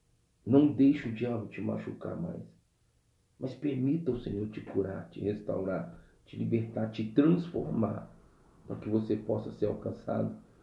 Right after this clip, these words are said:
pelas bênçãos dele. E principalmente, amado e amada, não perder a sua salvação. Amém? Que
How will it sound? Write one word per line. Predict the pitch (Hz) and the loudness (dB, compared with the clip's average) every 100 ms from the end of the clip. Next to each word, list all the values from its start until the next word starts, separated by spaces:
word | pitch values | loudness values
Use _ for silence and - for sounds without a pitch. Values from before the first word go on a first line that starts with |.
| - - | -20 -2
pelas | 113 107 - | 4 4 2
bênçãos | - 104 - 107 | 0 -2 0 -6
dele. | - 92 85 - - - - - - | -4 -4 -4 -8 -16 -20 -20 -20 -12
E | 113 | -10
principalmente, | - 139 139 - 120 135 135 120 | 0 2 2 0 2 2 0 -2
amado | 107 101 110 113 | -4 -4 -6 -4
e | 110 | -4
amada, | 98 92 98 110 - _ _ _ _ - | -4 -6 -8 -12 -20 _ _ _ _ -4
não | 113 120 113 | 2 4 4
perder | 117 110 - 110 113 | 0 0 2 4 4
a | 110 - | 2 -4
sua | - 117 | 0 0
salvação. | 113 113 117 - - - 117 110 - - - _ _ _ _ _ _ _ _ - | 0 -2 -2 -4 -6 -10 -10 -12 -16 -20 -20 _ _ _ _ _ _ _ _ -10
Amém? | 95 95 127 131 131 - - - - - - - - - | -2 4 6 6 2 -12 -20 -20 -20 -20 -20 -20 -20 -20
Que | - | -14